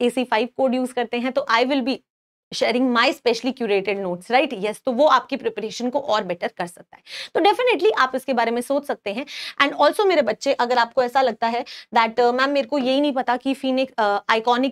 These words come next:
क्या है, प्लस क्या है, प्रो क्या है", तो बेटा ये सारे फीचर्स हैं जो आपको प्लस के, Iconic के और प्रो के मिल जाएंगे। ठीक है, यस, तो आप इनको go through करो and you think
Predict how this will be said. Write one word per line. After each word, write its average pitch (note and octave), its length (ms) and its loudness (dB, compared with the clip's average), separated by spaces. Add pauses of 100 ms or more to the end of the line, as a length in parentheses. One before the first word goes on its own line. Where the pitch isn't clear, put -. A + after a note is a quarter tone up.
क्या A#3+ 140 4
है, A3+ 240 0
प्लस C4+ 400 -2
क्या A3+ 120 0
है, G#3+ 280 -2
प्रो D4+ 280 0
क्या A3 200 2
है", G#3 200 -4
तो A3+ 120 -6
बेटा B3+ 160 0
ये D4+ 160 0
सारे E4+ 380 4
फीचर्स B3 480 -4
हैं A#3+ 100 -12 (340)
जो C4+ 80 6
आपको B3 240 0
प्लस C#4 300 0
के, D4 280 0
Iconic A#3 440 -2
के C4+ 80 0
और B3 160 -2
प्रो G3+ 280 -4
के D#4+ 160 0 (540)
मिल A3 140 2
जाएंगे। F3+ 280 -6
ठीक - 180 2
है, G4 120 0 (180)
यस, D#3+ 180 -6 (420)
तो C#4 60 6
आप C4+ 160 4
इनको C4+ 220 2
go B3 180 4
through E4+ 240 2
करो G4 280 4
and A3+ 160 -2
you A#3+ 180 -4 (180)
think F4+ 180 2